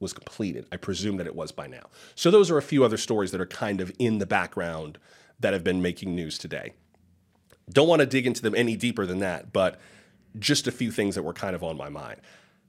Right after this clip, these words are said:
As I was thinking about the Mitch McConnell story, I saw the story break, and then I saw Mitch McConnell speaking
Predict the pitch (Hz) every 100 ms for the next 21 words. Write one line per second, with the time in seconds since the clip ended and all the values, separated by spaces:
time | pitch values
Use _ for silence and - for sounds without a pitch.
0 | _ _ 110 113 107 101 - 175 147 110
1 | 101 95 - _ 95 101 95 92 87 85
2 | _ - 117 - - - 180 160 - -
3 | - - - _ _ _ 98 95 - -
4 | 78 85 - 113 117 190 147 101 90 87
5 | - 92 92 - 98 104 98 95 - 131
6 | 123 113